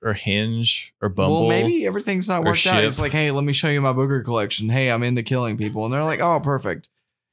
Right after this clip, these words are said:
Speaker 1: I mean, if he's like a John Wayne Gacy type, I'm not sure if there's really anything that
Speaker 2: He
Speaker 1: twenty-five grand is gonna do for him.
Speaker 2: Here's what he's looking for. The woman would be someone who's independent and driven. Beyonce.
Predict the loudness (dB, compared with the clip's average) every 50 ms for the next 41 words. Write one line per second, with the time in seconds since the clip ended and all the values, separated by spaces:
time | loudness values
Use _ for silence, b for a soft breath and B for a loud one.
0 | _ _ -2 -2 0 2 2 2 2 2 2 0 0 2 2 2 2 2 2 2
1 | 2 2 2 0 0 0 0 0 0 0 0 0 0 0 0 -2 -2 -2 -2 0
2 | 0 0 0 0 0 0 0 0 0 -2 0 0 0 0 0 0 0 0 0 0
3 | -2 -2 -2 -2 -4 -4 -2 -2 -2 -2 -2 -2 -2 -2 -2 -2 -4 -4 -6 -4
4 | -4 -6 -6 -4 -4 -4 -6 -6 _ _ _ _ _ _ _ _ _ _ _ -4
5 | -2 -2 0 0 2 2 2 0 0 0 0 0 0 -2 -4 -4 -2 -2 -2 -2
6 | -2 -2 -4 -4 -4 -6 -6 -4 -4 -4 -4 -4 -4 -4 -4 -2 -2 -2 -2 -2
7 | -2 -2 -2 -4 -4 -2 -4 -4 -4 -4 -6 -4 -4 -4 -4 -4 -4 -6 -6 -6
8 | -6 -6 -6 -4 -2 -2 0 0 2 2 0 0 0 -2 -2 -2 -2 -2 -2 -2
9 | -2 -2 -2 0 0 0 2 2 2 0 0 -2 -4 -6 -2 0 0 0 0 0
10 | 0 2 2 2 0 0 -2 -2 -2 -2 -2 -4 -4 -2 -2 -2 -2 -4 _ _
11 | _ _ _ -6 -4 -4 -2 -2 -4 -4 -2 -2 -2 -2 -2 -2 -2 -4 -6